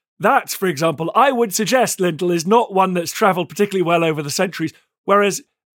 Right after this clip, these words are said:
decrying the kind of glittering superstructure, the hierarchy of the Catholic Church with its towering Basilica of Saint Peter, that is something that has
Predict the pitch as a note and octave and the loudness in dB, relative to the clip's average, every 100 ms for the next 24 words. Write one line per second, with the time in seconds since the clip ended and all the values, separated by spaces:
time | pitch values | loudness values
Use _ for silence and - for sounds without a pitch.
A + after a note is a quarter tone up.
0 | - F#3+ - G#3+ A#3+ A#3+ G#3+ F#3+ D3 _ | -6 -6 -2 2 4 4 2 -2 -10 _
1 | _ _ F3 F3+ G3+ F3+ - _ E3+ G#3 | _ _ -8 -4 -2 -2 -4 _ 0 0
2 | G#3 A3 F3+ E3+ D#3 - - A#3+ - F3 | 2 0 0 -2 -4 -4 -2 -2 -2 -4
3 | - F3 - D3+ D3+ C3 G3+ A3+ G#3 E3 | -4 -6 -6 -10 -10 -2 2 4 4 2
4 | C#3+ - C#3+ D3 - F3 - D#3+ C#3 F3 | -2 -6 -8 -8 -6 -6 -6 -10 -8 -6
5 | E3 C#3+ - C#3+ D3+ C#3 - - - G3+ | -4 -6 -10 -10 -10 -12 -14 -14 -6 2
6 | A#3 G#3 F3+ E3 D3 C3 - D3 F3 F3 | 4 4 2 -2 -6 -10 -8 -4 -2 -2
7 | - D3+ C3+ - D#3 F#3 F#3+ - C3+ - | -4 -8 -8 -10 -12 -12 -12 -12 -16 -18
8 | _ _ _ _ - G#3 B3+ A3 G#3+ F3+ | _ _ _ _ -2 2 2 2 -2 -2
9 | G3+ F#3 E3+ F3+ - | -2 -2 -4 -4 -6